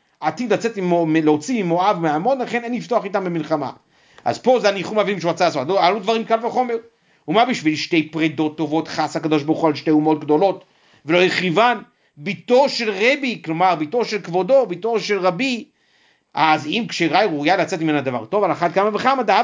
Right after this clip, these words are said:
וחיה", כלומר, הוא ניסה לנחם אותו, והוא אמר לו, "אם השם כונן חיים לאומה שלמה של חוטאים כדי להוציא מהם צדיקים, שעתידים לצאת", אז, אה, פה, אם הוא כנראה הרג את, אה, בת-, בתך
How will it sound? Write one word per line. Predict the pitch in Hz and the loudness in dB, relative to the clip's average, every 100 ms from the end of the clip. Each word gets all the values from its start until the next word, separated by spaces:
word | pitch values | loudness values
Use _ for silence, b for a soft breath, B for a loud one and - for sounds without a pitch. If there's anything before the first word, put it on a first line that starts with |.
| 254 | 2
וחיה", | 247 254 247 220 | 0 0 2 -2
כלומר, | 208 202 | -2 -2
הוא | 208 | -2
ניסה | 180 247 | 0 0
לנחם | 247 - 247 | 0 -2 0
אותו, | 247 - 170 165 | 0 0 -2 0
והוא | 170 | 0
אמר | 180 240 233 | 2 2 4
לו, | 202 190 b b b b 202 | 0 -2 b b b b -2
"אם | 247 | 0
השם | 214 - 240 233 202 175 - _ _ | 2 2 4 4 2 -2 -16 _ _
כונן | - 160 185 220 | -6 -2 0 0
חיים | 180 214 | 0 0
לאומה | 196 185 180 | 0 0 0
שלמה | 180 190 | -2 -2
של | - 160 | -2 -2
חוטאים | 156 151 220 165 | -4 -2 -4 -2
כדי | 147 | 0
להוציא | 147 135 208 | 0 0 -4
מהם | 190 190 | -2 0
צדיקים, | 180 202 208 277 277 262 - _ b b b | 0 -2 -2 -2 0 -2 -8 _ b b b
שעתידים | - 160 139 196 240 | -2 -2 0 0 0
לצאת", | 170 285 262 - _ _ _ - | 2 2 2 -2 _ _ _ -6
אז, | 151 160 156 127 | 0 0 0 -2
אה, | 156 151 | -4 0
פה, | 214 269 226 | 2 4 2
אם | 190 226 | -2 -4
הוא | 220 170 | -2 -2
כנראה | 294 175 208 202 165 | -2 0 0 2 2
הרג | 175 190 156 | 2 2 0
את, | 147 147 | -2 -4
אה, | 135 127 120 - _ _ _ - | -2 -4 -6 -12 _ _ _ -8
בת-, | 165 165 - | -6 -6 -8
בתך | 143 170 165 - | -4 -4 -2 0